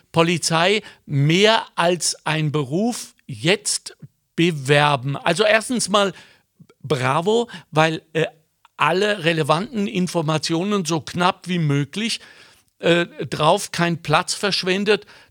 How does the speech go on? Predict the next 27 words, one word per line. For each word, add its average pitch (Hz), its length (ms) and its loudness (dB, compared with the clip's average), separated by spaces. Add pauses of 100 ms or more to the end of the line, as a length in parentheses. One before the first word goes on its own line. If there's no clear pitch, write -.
Das 170 240 0
macht 165 420 -2
ihr 170 240 0
gut. 180 460 -2 (200)
Wir 262 360 2
vergessen 262 920 -2
immer, 113 480 2 (480)
dass 170 220 0
natürlich 180 600 0 (540)
auch 220 460 4
die 208 200 -4
Polizei 214 1000 -6 (800)
Menschen 160 600 2
sucht 185 420 0 (260)
und, 190 200 2 (440)
wie 151 260 -2
wir 175 120 4
jetzt 165 360 0
erf-, - 460 -4
erfahren 170 500 2
haben, 160 220 4 (420)
zu 175 180 -2
Beginn 185 520 -2
der 170 260 0
Sendung 175 540 0 (100)
auch, 147 400 2 (140)
ähm, 147 400 0